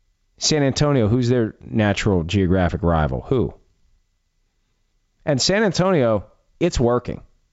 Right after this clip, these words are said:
They love this in San Antonio. Memphis, not so much.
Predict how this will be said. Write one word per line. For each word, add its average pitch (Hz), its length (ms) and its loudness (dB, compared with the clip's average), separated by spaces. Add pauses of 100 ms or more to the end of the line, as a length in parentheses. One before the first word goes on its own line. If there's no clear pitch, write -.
(1300)
They 165 140 0
love 160 220 0
this 131 200 -2
in 101 100 2
San 104 220 2
Antonio. 90 540 0 (1300)
Memphis, 151 400 0
not 123 180 0
so 113 120 2
much. 90 400 -2